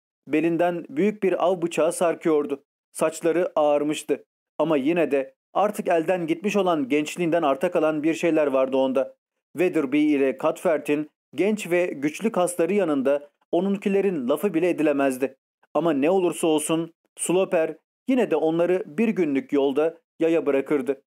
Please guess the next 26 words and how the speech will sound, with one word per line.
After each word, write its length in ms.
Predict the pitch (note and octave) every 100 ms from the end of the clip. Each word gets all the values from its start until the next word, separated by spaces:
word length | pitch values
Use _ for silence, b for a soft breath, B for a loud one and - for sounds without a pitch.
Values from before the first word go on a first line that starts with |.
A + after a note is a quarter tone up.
| _ _ _
Sloper 540 | - - A#3 B3+ F3 E3+ _ -
bütün 280 | F#3 C4+
gün 100 | G#3
arkadaşlarına 720 | E3+ D#3+ F3 E3+ E3 F#3 F3+ F#3
meydan 280 | D#3 D#3
okumuş, 440 | F#3 D#3 D3+ E3 - _ _
akıl 240 | D3+ G3
almaz 340 | F3+ E3+ G#3 G#3
tehlikelerle 600 | F3 E3 F3 E3+ G3 F#3
dolu 320 | D3+ C#3 D3 - _ -
bin 180 | E3+
millik 420 | F#3 F3 C#3+ D3+ D3+
yola 200 | D3 D#3
atılmaları 480 | D#3 E3 D3 C#3
için 380 | F3+ D#3 E3 D3+ - _
onları 340 | - F3 F3 F#3
kandırmaya 500 | F3+ F3 E3+ E3+ E3
çalışmıştı. 720 | D#3+ C#3 - D#3 C#3+ D3 C#3 _ _ _ _
Soyunun 500 | - D#3+ D#3+ F#3 E3
tez 300 | D#3 F#3+ D#3+
canlılığı 460 | F3 E3 D3 D3+ D3
vardı 240 | D3 C#3+
onda. 360 | C#3+ C#3 C#3 - _ _ _ -
Durduğu 300 | F#3 F3 A3
yerde 380 | G3+ F3 E3+ C#3
duramıyor, 480 | C#3 F#3 D#3+ D#3